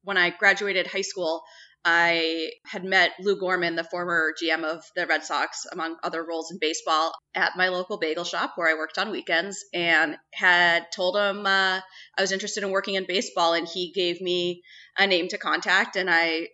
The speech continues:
ended up interning in the fan services department with the Boston Red Sox. So in college, when, when we met, I was, uh, interning or student working, I guess, in the Georgetown athletic department. So not baseball, but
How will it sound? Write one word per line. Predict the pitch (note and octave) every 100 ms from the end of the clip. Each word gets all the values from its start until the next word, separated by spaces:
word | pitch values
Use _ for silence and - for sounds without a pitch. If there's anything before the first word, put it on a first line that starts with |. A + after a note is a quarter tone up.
| _ _
ended | F#3+ F#3+ F3+
up | E3+ - _ -
interning | G3 G#3+ G3 G3
in |
the | F#3
fan | F#3+ F3+ F#3
services | F3 F3+ - E3+
department | - E3+ D#3+ E3 -
with | D#3+ -
the |
Boston | D#3+ D#3 - E3+
Red | F#3+
Sox. | E3 D#3+ - - - - -
So | F#3
in | F#3+ A#3
college, | A#3+ G#3 F#3+ A#3+ G#3+
when, | G3 F3+ F#3 - -
when | G3
we | G3+ C4
met, | G3+ G3+ -
I | G3
was, | F#3+ F3+ F3
uh, | F3 E3 D#3+ D#3 -
interning | G#3 A3 G3 F#3+ F#3+ F#3+ _ _ _ _ -
or | F#3+
student | A#3 G3+ F3+
working, | F#3 F#3+
I | F3+
guess, | F#3 F3 F3
in | F#3 F3+
the | F3 -
Georgetown | E3+ E3+ F3 D#3+ D#3
athletic | E3+ G3+ G3
department. | - D#3+ D3 D#3+ D3
So | - D#3+ D3
not | A3 A#3+ A3+
baseball, | G#3+ G#3 C#3+ D#3 -
but | D#3